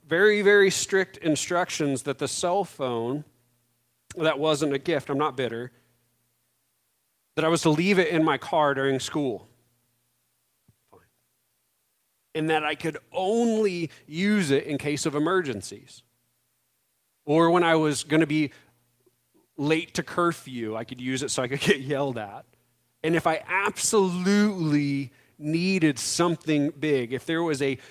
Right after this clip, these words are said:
major thing that I couldn't deal with, then I could, then I could use the phone.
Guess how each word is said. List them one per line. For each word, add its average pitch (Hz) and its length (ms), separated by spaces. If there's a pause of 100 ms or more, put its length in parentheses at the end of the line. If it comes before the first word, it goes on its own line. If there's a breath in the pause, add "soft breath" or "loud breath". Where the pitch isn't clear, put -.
(240 loud breath)
major 180 680
thing 120 720 (1120)
that 151 100
I 180 140
couldn't 185 440
deal 180 380
with, 117 320 (220 loud breath)
then 151 400
I 165 100
could, 139 300 (920)
then 156 100
I 147 60
could 135 180
use 127 180
the 107 80
phone. 117 320